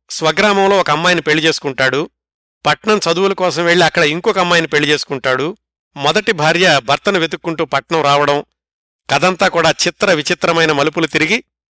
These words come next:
రెండో భార్య మరణిస్తూ, "ఇదిగో అమ్మా నీ భర్త" అని మొదటి భార్యకు హీరోని అప్పగించడం. ఇదండి కథ క్లుప్తంగా.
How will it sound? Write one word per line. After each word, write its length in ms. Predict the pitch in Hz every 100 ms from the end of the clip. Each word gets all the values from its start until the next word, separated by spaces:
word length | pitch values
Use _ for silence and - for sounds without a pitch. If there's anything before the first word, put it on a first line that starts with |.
| _ -
రెండో 320 | 127 160 226
భార్య 280 | 180 160 160
మరణిస్తూ, 680 | 127 127 160 165 - 185 - _ _
"ఇదిగో 260 | 147 175 196
అమ్మా 240 | 165 175
నీ 140 | 160
భర్త" 300 | 135 135 -
అని 360 | 160 151 151 214
మొదటి 320 | 143 151 190
భార్యకు 500 | 165 151 151 - 247 -
హీరోని 240 | 170 165 139
అప్పగించడం. 500 | 147 127 120 127 117 _ _ _ _ _ -
ఇదండి 300 | 143 185 165
కథ 180 | 135 131
క్లుప్తంగా. 600 | - 127 139 120 95